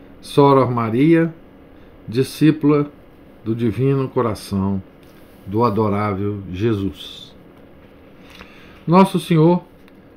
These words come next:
mostrou-se satisfeito com aquela total doação e disse-lhe que ele poria à sua disposição as, as inexauríveis riquezas do seu coração divino,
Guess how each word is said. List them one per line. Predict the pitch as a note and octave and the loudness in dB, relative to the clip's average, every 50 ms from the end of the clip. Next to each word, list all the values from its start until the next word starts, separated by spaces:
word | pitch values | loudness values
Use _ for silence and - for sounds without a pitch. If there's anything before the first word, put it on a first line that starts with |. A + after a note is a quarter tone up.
| - - - - - | -20 -20 -18 -10 -4
mostrou-se | C#3+ D#3 D3 - - D3 D3 D#3 D3 D3 - - | -2 -2 -2 -2 0 2 2 2 2 0 -4 -12
satisfeito | - - - D#3 C#3+ - - A#2+ - - - C3+ C3+ C3+ C#3 C3+ - C#3 | -8 -4 -4 -4 -4 -4 -12 -16 -12 -2 4 6 6 6 6 4 -2 -12
com | C3 - C3+ B2+ | -12 -6 -4 -4
aquela | B2 A#2 - B2+ B2 B2 A#2+ | -4 -2 -2 -2 0 0 -2
total | - - B2 A#2 - - B2+ C3 B2 | -2 -4 -6 -4 -2 -2 -2 -2 0
doação | A#2 A#2 A2 G2+ - - - A#2 A#2 A#2 A#2 A2+ - - - - - - - - - - - - - - - | 0 -2 -2 -2 -4 -8 -8 -6 -6 -6 -8 -10 -14 -20 -20 -20 -20 -20 -20 -20 -20 -20 -20 -20 -18 -8 -4
e | D#3 D#3+ | -2 -2
disse-lhe | C#3+ D3+ F3 F3+ F3 - - E3+ E3 F3 F3 E3+ - - - - - - - | 2 4 2 2 2 2 0 2 2 2 0 0 -6 -20 -20 -20 -20 -20 -12
que | - - D3+ | -4 0 4
ele | D#3 E3 E3 | 6 6 4
poria | D#3 E3 E3 E3+ D#3 D3 D3 D3+ D3 C#3+ C#3 C#3 C3+ - - | 4 4 4 4 6 6 6 6 6 4 4 2 0 -6 -6
à | - - | -8 -8
sua | - - - D#3 D#3 | -6 -2 0 2 2
disposição | D3 C#3 C#3 C3+ - - - C3 A#2+ A#2 A2 - - - A#2+ A#2 A#2 A#2 A2 G#2 - - - - - - - - - - - - | 2 0 -2 -4 -4 -2 -2 -2 -2 -2 -6 -8 -8 -6 -4 -4 -4 -6 -8 -10 -14 -20 -20 -20 -20 -20 -20 -20 -20 -20 -14 -8
as, | A2 C3+ D3 - - - - - - - - - | -4 -4 -4 -4 -6 -16 -18 -20 -20 -20 -8 -2
as | C#3 C#3+ C#3+ C3+ C3 | 2 2 2 2 2
inexauríveis | D3+ D3+ E3 E3 E3 - - D3+ C#3+ B2+ B2+ C3 D#3+ F3+ E3+ D3 C3+ B2 A#2 - - | 2 2 2 0 -2 0 2 2 4 4 4 4 4 2 4 2 2 2 0 -2 -6
riquezas | - B2+ G#2+ - - C3+ C#3+ D3 C#3 A#2+ A2+ A2 G2 - - - - - - - - - - - - - - - B2 | -8 -8 -6 -4 0 4 4 6 4 4 2 -4 -6 -8 -14 -20 -20 -20 -20 -20 -20 -20 -20 -20 -20 -20 -14 -8 -8
do | B2 | -6
seu | - - D3 C3+ | 0 2 2 2
coração | C3+ - C3+ B2+ B2 A#2+ - - A#2+ A#2 | 4 2 0 0 -2 -4 -6 -6 -8 -6
divino, | A2+ B2 A#2+ G#2 B2 B2+ B2 B2+ B2+ | -6 -6 -8 -6 -8 -8 -8 -8 -10